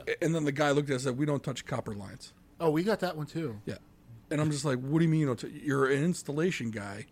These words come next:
Speaker 2: Well, we don't touch copper."
Speaker 1: Yeah.
Speaker 2: I literally, I,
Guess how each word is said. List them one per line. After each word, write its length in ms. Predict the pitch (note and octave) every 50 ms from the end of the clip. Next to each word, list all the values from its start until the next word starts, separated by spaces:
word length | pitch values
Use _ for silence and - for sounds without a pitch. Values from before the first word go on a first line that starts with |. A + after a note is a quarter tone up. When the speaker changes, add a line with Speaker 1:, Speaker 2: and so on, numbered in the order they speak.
| - - -
Speaker 2:
Well, 100 | C3 B2
we 100 | C3+ C#3
don't 140 | C3+ B2+ -
touch 200 | D3 A#2+ - -
copper." 400 | - D3 B2 - - - - - - - - - _ -
Speaker 1:
Yeah. 160 | C3 C3 G2+ - - - - - - - _ - - - - - - - - - - - -
Speaker 2:
I 80 | F3+
literally, 300 | G#3+ C4 C4 A3+ F#3+ F3 -
I, 100 | D3+